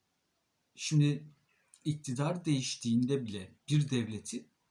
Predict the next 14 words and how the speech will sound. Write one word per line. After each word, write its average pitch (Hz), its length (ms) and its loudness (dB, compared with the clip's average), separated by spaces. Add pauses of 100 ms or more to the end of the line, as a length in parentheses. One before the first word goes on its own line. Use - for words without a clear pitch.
bir 120 160 -8
duruşu 143 420 -4
vardır, 92 600 -10
görüşü 185 520 -4
vardır. 95 420 -10
Yani 101 300 -12
devlet 120 420 -2 (100)
geleneği 127 580 2
vardır. - 540 -14 (100)
Devletin 113 460 -2
bir 127 100 -8 (440)
üst - 220 -4
aklı 127 400 -6
vardır. 95 500 -10